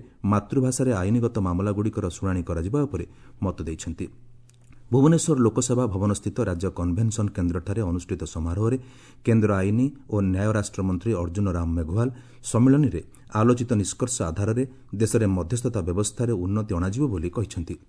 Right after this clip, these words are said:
କାର୍ଯ୍ୟକ୍ରମରେ ଅନ୍ୟମାନଙ୍କ ମଧ୍ୟରେ ଓଡ଼ିଶା ହାଇକୋର୍ଟର ମୁଖ୍ୟ ବିଚାରପତି ଜଷ୍ଟିସ୍ ହରିଶ ଟଣ୍ଡନଙ୍କ ସମେତ ସୁପ୍ରିମକୋର୍ଟର ବିଚାରପତି ଜଷ୍ଟିସ୍ ଏମ୍ ଏନ୍ ସୁନ୍ଦରେଶ,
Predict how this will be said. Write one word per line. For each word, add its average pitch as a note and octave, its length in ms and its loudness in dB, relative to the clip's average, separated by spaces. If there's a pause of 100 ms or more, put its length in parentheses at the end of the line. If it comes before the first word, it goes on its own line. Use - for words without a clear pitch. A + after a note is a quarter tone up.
(360)
କାର୍ଯ୍ୟକ୍ରମରେ C#3+ 540 4
ଅନ୍ୟମାନଙ୍କ A#2+ 420 4
ମଧ୍ୟରେ G2+ 300 0
ଓଡ଼ିଶା G2+ 320 -2
ହାଇକୋର୍ଟର F#2+ 400 -4
ମୁଖ୍ୟ F#2 280 -4
ବିଚାରପତି F#2 540 -6
ଜଷ୍ଟିସ୍ F#2 420 -8
ହରିଶ F2+ 260 -4
ଟଣ୍ଡନଙ୍କ F#2 400 -4
ସମେତ F#2 340 -4 (460)
ସୁପ୍ରିମକୋର୍ଟର C3+ 640 2
ବିଚାରପତି G#2+ 600 -2
ଜଷ୍ଟିସ୍ G2 400 -4
ଏମ୍ G2 200 0
ଏନ୍ F#2 120 0
ସୁନ୍ଦରେଶ, F#2 440 0